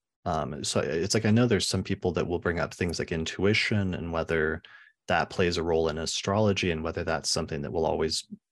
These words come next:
remain the domain of, of astrologers to some extent. And I don't know how much I f-, how I feel about that argument, because I guess it just depends on how much astrology is a technical language and how much, like, technical proficiency with astrology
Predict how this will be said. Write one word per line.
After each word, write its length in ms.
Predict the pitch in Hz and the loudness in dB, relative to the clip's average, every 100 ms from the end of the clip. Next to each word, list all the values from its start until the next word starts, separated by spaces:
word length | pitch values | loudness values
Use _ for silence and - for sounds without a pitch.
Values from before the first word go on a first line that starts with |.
| - | -10
remain 580 | 110 95 87 85 82 82 | -4 -2 0 -2 -2 -2
the 100 | 80 | -2
domain 460 | - 78 78 78 | -2 -2 -4 -4
of, 180 | 78 82 - - | -6 -8 -12 -10
of 140 | 85 85 | -8 -4
astrologers 560 | - - 87 92 87 - | -4 0 0 0 -2 0
to 80 | |
some 240 | 95 - 85 | 0 0 0
extent. 680 | 78 - 80 80 80 - - - - _ _ - | -2 -2 0 -2 -4 -8 -14 -16 -20 _ _ -4
And 100 | 95 | 0
I 60 | |
don't 180 | 87 95 | 0 0
know 580 | 92 87 82 82 80 80 | 0 0 2 2 2 0
how 140 | - | -2
much 140 | 87 - | -4 -6
I 40 | |
f-, 160 | - - _ _ | -8 -12 _ _
how 120 | - 73 | -6 -6
I 60 | |
feel 220 | - 135 | 0 2
about 180 | 131 113 | 2 2
that 140 | 101 92 | 2 2
argument, 440 | 90 92 87 87 | 2 0 -2 -4
because 220 | - 92 | -4 -2
I 40 | 85 | 0
guess 200 | 90 - | 0 -2
it 60 | |
just 180 | 92 85 | -4 -4
depends 400 | - - 85 85 | -4 -2 -2 -2
on 80 | 80 | -4
how 200 | - 95 | -2 -2
much 380 | 85 80 - - - _ _ | 0 -2 -4 -6 -14 _ _
astrology 500 | 107 - 95 82 80 | -2 0 2 0 0
is 240 | - 104 107 | 0 2 2
a 60 | |
technical 500 | - 85 - 85 87 | 0 -2 -4 -2 0
language 460 | 82 82 82 85 82 | 0 -2 -2 -2 -2
and 80 | 82 | -4
how 160 | - | -4
much, 180 | 85 - | -4 -2
like, 140 | 80 - | -4 -2
technical 520 | 87 - 87 87 90 | -4 -2 -4 -2 -4
proficiency 760 | - - - 87 - 82 - | -4 -4 -2 -2 -2 -4 -4
with 180 | 80 78 | -4 -4
astrology 880 | 80 - 85 82 82 80 87 80 80 | -4 -2 0 0 0 -2 -4 -6 -8